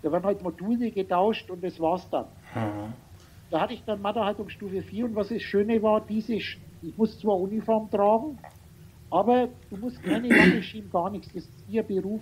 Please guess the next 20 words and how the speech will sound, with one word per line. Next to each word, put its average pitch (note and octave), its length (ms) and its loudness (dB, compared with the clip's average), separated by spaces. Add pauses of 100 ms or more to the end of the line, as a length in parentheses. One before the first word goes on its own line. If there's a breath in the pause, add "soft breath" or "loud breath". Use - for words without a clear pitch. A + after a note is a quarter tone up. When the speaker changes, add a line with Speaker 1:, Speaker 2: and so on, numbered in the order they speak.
Speaker 1:
du F#3+ 80 -6
gehst - 320 -10
rein, F3+ 400 2 (340 soft breath)
da E3 80 0
gibt's - 280 -2
ja G#3 80 4
kein F#3+ 280 -2
Antreten, G#3+ 800 0
das F#3 240 -2
gibt's, - 220 -4
das A#3 100 2
Speaker 2:
Ja, D3+ 180 6
Speaker 1:
ist - 140 -2
Speaker 2:
ja. - 140 -2
Speaker 1:
wie A3+ 160 6
ein - 120 2
Job A3+ 240 -6
an A3 120 0
der G3+ 100 0 (160)
Universität. F#3+ 760 2